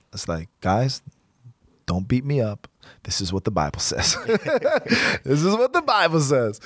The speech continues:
And we go off of that. And what, what I notice is that they can't argue with the word of God.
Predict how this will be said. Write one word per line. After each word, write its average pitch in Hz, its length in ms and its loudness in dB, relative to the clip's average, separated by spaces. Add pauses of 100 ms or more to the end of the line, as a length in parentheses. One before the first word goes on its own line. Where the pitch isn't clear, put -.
(260)
And 139 180 2
we 131 100 2
go 113 200 2
off 107 200 4
of 120 120 0
that. 170 400 0
And 117 420 0 (580)
what, 107 240 0 (260)
what 107 200 4
I 98 180 0 (340)
notice 107 540 2
is 98 100 -4
that 87 320 -4
they 101 120 0
can't - 280 -2
argue 101 360 -4
with 101 140 -6
the 120 80 -8
word 120 200 -4
of - 60 -10
God. - 260 -8